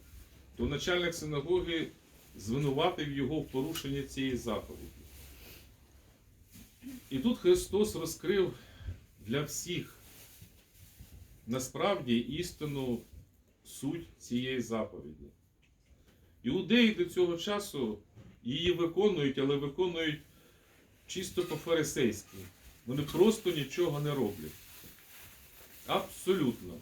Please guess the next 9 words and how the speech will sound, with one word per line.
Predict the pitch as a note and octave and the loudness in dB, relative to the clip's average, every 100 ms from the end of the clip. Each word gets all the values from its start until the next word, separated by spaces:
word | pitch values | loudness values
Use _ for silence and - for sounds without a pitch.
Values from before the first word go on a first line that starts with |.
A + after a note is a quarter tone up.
| - | -10
нічого. | G2+ C3 F3+ - G#2 E2+ D#2+ - - - - - - - - - - - - | -2 -2 -2 -4 -6 -4 -8 -10 -14 -18 -20 -20 -20 -20 -20 -20 -20 -20 -8
Нічого. | A2 C3+ G#3+ - C3 G#2+ - - - - - - - - - - - - - - - - - - - - - - - - - | -2 4 4 2 -4 -4 -4 -12 -20 -20 -20 -16 -16 -16 -18 -18 -20 -12 0 0 0 -8 -10 -8 -8 -10 -18 -18 -16 -16 -4
А | A#2+ C3 C3 C3+ - - - - - | 0 2 4 2 0 -6 -18 -18 -8
Христос | - D3 - A3+ B3 | -4 -2 2 2 2
сказав, | - G#3+ F#3 D3 G2 D2+ - - - - - - - - | 0 -2 2 2 2 -2 -12 -20 -20 -20 -20 -20 -20 -18
що | - G2+ C#3+ D3 C#3+ C#3 - - - - - - - - - - - - - - - - - - - | -14 -6 -2 2 2 2 0 -8 -20 -20 -20 -20 -20 -20 -20 -20 -20 -20 -18 -18 -16 -20 -20 -20 -14
в | A2 | 0
день | D3+ A3+ | 6 6
суботній | - F3+ D#3 E3 G3 - B2+ F#3+ | 6 0 2 4 4 2 -2 -2